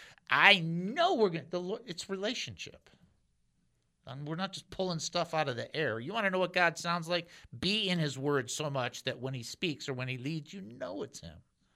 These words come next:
'cause it connects to his word. Spend enough time with him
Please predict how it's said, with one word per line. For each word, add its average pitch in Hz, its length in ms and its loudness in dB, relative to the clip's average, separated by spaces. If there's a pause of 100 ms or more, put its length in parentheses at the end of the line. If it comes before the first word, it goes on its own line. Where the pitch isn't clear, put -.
(380)
'cause 113 180 -8
it - 100 -14
connects 101 420 -12
to - 120 -14
his 85 200 -16
word. - 260 -20 (1500)
Spend 160 260 -4
enough 139 460 -2
time 170 320 2
with 127 160 -6
him 123 280 -2